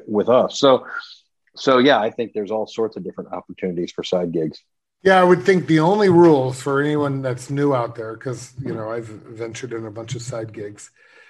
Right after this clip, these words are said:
Speaker 2: is as long as you're not doing a side gig using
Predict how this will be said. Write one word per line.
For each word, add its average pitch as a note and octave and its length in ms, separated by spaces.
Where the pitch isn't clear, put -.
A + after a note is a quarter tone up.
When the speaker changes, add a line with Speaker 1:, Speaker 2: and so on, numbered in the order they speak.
Speaker 2:
is C#3+ 260
as C3 140
long F3 260
as D#3+ 140
you're E3+ 80
not E3 240
doing D3+ 200
a C3 60
side C3+ 360
gig C3 320
using D3+ 720